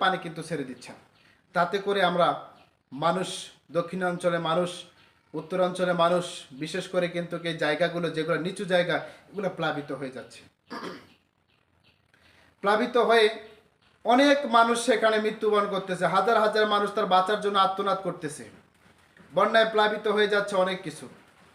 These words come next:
তাতে করে আপনারা যে পরিমাণে শাসন করতেছেন, এই শাসন একদিন আপনাদের কিন্তু অনেক কাল হয়ে দাঁড়াবে। তবে আন্তর্জাতিকভাবে, আন্তর্জাতিকভাবে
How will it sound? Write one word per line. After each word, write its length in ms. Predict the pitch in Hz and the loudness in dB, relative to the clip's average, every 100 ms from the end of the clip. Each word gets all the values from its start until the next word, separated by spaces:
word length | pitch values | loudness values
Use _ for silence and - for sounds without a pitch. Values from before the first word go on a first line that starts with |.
| _ - - - - | _ -20 -20 -20 0
তাতে 260 | 185 190 220 | 2 2 0
করে 240 | 226 202 196 - 185 | 2 0 -2 -4 -6
আপনারা 300 | - 202 185 175 | -2 0 0 2
যে 80 | 240 247 220 | 2 2 2
পরিমাণে 340 | 220 220 214 - | 0 2 -2 0
শাসন 280 | 196 190 220 214 | 0 0 -2 -2
করতেছেন, 480 | 208 - 185 156 170 - - - - - | -2 -2 -4 -6 -8 -12 -20 -20 -18 -6
এই 80 | 175 170 | -6 -6
শাসন 500 | - 180 190 247 247 175 - - - _ _ - | -6 -2 0 2 2 0 -6 -18 -20 _ _ 0
একদিন 420 | 185 165 175 175 170 - | 0 0 -4 -4 -6 -6
আপনাদের 480 | 170 - 180 180 185 175 | -6 -2 -2 -2 -4 -4
কিন্তু 280 | 170 - 156 139 - - | -8 -6 -6 -8 -10 -12
অনেক 240 | 143 165 151 - | -8 -6 -6 -2
কাল 140 | 170 156 143 | 0 0 -4
হয়ে 180 | 135 127 | -6 -6
দাঁড়াবে। 280 | 113 104 98 - _ _ _ - - - _ 196 | -8 -10 -16 -20 _ _ _ -20 -20 -20 _ -2
তবে 200 | 208 220 175 - - | 2 2 0 -8 -4
আন্তর্জাতিকভাবে, 1080 | 196 196 - 247 254 247 247 202 202 196 143 - - - - - - - - - | -2 -2 0 2 4 2 -2 0 2 2 0 -6 -18 -20 -20 -20 -20 -20 -20 -6
আন্তর্জাতিকভাবে 880 | 165 180 226 214 233 208 202 220 | -6 -2 -2 -2 -4 -6 0 4